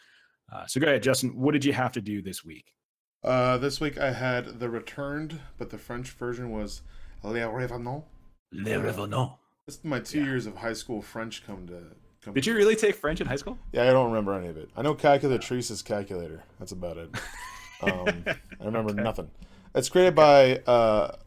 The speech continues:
Speaker 2: Fabril Gorbet. Uh, Go-, Gobert. I'm going to, this is gonna be real bad. Uh, the stars
Speaker 1: This is very
Speaker 2: are
Speaker 1: entertaining.
Speaker 2: Anne Consi-, Consigny,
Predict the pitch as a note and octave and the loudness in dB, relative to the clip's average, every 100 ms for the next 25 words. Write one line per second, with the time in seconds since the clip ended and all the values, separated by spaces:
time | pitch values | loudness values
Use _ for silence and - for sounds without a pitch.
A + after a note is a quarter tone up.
0 | - - B2+ G#2 A#2 C#3 D3 B2+ A2+ G#2 | -20 0 0 0 2 4 4 4 2 2
1 | F2 A2 D3 F3 - - - - - - | 0 0 2 0 -8 -20 -20 -20 -20 -20
2 | - - - - - _ - G#2+ G2 - | -20 -20 -20 -20 -20 _ -2 0 2 0
3 | G2+ G#2+ G#2 - _ - A2+ G#2 F2+ A2 | -4 -4 -4 -6 _ -4 0 0 2 4
4 | B2 D#3 E3+ - - - A#2 B2+ D3+ C#3+ | 4 4 0 -8 -16 -6 -4 -2 -4 -2
5 | C3+ A2+ - - - A#2 B2+ B2+ G#2 F#2 | -4 -4 -8 -14 -14 -12 -8 -4 -4 -4
6 | G2+ F2 E2 - - _ _ _ _ A2 | -6 -8 -10 -14 -20 _ _ _ _ 4
7 | A2 G#2 G2+ G#2+ - E3+ F#3+ D3 C#3 D3 | 6 4 0 -6 4 6 8 8 6 2
8 | C3+ - - - - - - G#2+ A#2 A#2 | -4 -8 -12 -12 -12 -18 -12 0 6 8
9 | A#2 A2+ A2+ A2+ B2+ B2+ C3 D3+ D#3 D3 | 8 6 2 0 2 4 2 0 -4 -6
10 | - - C3+ A#2 - D3 D3 - - A#2 | -18 -10 -6 -4 -2 -2 -2 -6 -8 -6
11 | - D3+ D#3 F3 F#3 G#3+ | -4 -2 -2 0 0 0